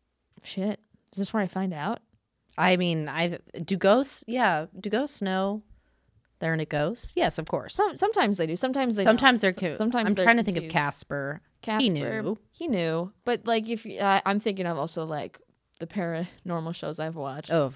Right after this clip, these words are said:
Speaker 1: Sometimes they, like, like, the, um, the O-, O-, Ocean Gate people. They
Speaker 2: Mm-hmm.
Speaker 1: probably, like, will be, you know, if they're,
Speaker 2: Mm.
Speaker 1: you know, if there's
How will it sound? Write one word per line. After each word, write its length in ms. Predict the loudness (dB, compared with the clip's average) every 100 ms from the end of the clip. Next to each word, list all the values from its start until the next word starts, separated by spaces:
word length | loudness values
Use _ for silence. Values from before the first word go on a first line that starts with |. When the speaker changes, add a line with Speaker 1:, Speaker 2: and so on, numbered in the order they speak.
| -10
Speaker 1:
Sometimes 560 | -6 -4 -2 -4 -4 -6
they, 160 | -4
like, 380 | -4 -6 -8 -12 _ _ _ _ _ _
like, 320 | -6 -6 -4
the, 360 | -6 -8 -6 -8 -12 _ -8
um, 560 | -4 -2 0 -2 -4 -10 -8
the 420 | -4 -2 -4 -4
O-, 100 | -8 -10 _
O-, 200 | -4 -4 -4
Ocean 300 | -2 -2 -4
Gate 200 | -4 -6
people. 440 | -8 -12 -12 -14 -16 _ _ _ _ _ -2
They 80 | 0
Speaker 2:
Mm-hmm. 160 | 2 2
Speaker 1:
probably, 540 | 4 4 4 -2 -4 -8 -16 _
like, 380 | -8 -6 -8 -14 _
will 200 | -4 -2
be, 420 | 0 -2 -4 -6 -12 _
you 220 | -8 -6
know, 120 | -4
if 180 | -4 -4
they're, 200 | -2 -2
Speaker 2:
Mm. 140 | -4 -4
Speaker 1:
you 80 | -6
know, 120 | -6
if 140 | -6
there's 240 | -4 -4